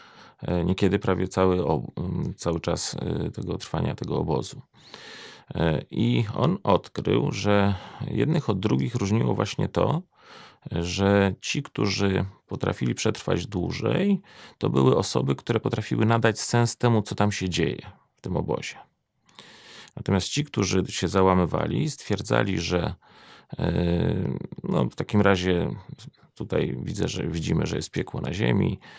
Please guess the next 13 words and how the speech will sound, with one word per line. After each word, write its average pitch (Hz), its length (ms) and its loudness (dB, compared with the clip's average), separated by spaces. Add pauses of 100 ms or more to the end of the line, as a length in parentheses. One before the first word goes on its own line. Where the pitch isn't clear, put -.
(320)
e, 76 500 -2
że 78 180 -2
to 82 120 -6
wszystko - 300 -4
nie 82 120 4
ma 71 120 2
sensu, 104 680 0 (520)
e, - 260 -2
to - 180 0
oni 101 200 6
dosyć - 240 -4
szybko - 280 -4
umierali. 82 520 -2